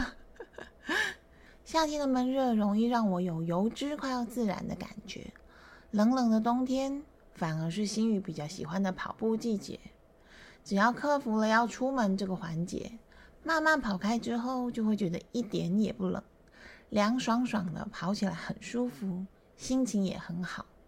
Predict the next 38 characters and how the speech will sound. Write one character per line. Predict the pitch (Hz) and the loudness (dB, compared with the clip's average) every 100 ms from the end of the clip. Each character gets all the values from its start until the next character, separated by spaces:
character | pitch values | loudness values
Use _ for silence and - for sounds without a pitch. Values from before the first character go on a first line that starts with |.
| - - - - | -20 -20 -20 -8
还 | 233 | -4
不 | 262 269 | -2 4
会 | 320 | 6
有 | 277 165 | 8 4
喷 | - 226 240 | 2 0 2
汗 | 247 247 220 | 4 6 6
到 | 233 233 | 6 4
将 | 202 214 226 | 4 2 2
要 | 233 | 2
从 | 202 185 | 2 0
水 | - 196 185 | 0 2 4
里 | 226 180 180 | 4 4 4
捞 | 185 196 | 4 4
出 | - 208 | 0 -2
来 | 190 - | -2 -4
的 | 156 | -6
感 | - - - | -6 -10 -14
觉， | - - - - - - - - - - - | -12 -12 -14 -20 -20 -20 -20 -20 -20 -12 -4
完 | 175 165 | -2 2
美。 | 202 208 - - _ - - - - - - - - - - - - - | 2 2 -2 -20 _ -20 -20 -20 -18 -8 -6 -6 -12 -20 -20 -20 -20 -8
不 | 254 | 2
过 | 294 302 | 6 6
一 | |
定 | 277 285 | 4 4
要 | 285 | 2
记 | 285 277 | 0 2
得 | 233 202 | 4 4
跑 | 202 170 | 2 -2
完 | 160 170 | -2 0
之 | 196 | 2
后 | 208 208 | 2 2
赶 | 170 | 0
快 | 214 | -2
回 | 220 196 | 0 0
家 | 220 240 | 2 0
换 | 269 277 | 0 -4
衣 | 294 | -6
服， | 185 220 220 240 | -2 2 2 2